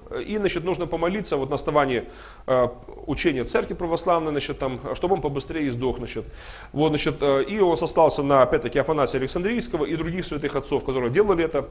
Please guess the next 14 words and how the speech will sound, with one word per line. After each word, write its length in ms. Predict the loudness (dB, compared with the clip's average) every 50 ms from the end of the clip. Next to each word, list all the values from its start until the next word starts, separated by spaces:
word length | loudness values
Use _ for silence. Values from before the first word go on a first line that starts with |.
| -6 -6
И 80 | 2 4
вот, 280 | 4 4 2 0 -8 -14 -16 -18 -4 4
а 140 | 6 6 6
этот 220 | 6 4 0 0
еретик, 400 | -2 -2 -2 -2 -2 -4 -4 -4
то 100 | -2 -4
бишь, 260 | -2 -2 -2 -4 -4 -4
ну, 160 | -4 -4 -4
Сережа 340 | -2 -2 -2 -2 -2 -2 -4
Журавлев, 300 | -4 -2 -2 -2 -2 -4
значит, 240 | -4 -6 -4 -2 0
он, 100 | 0 2
значит, 220 | 0 0 0 0
там 180 | 0 0 0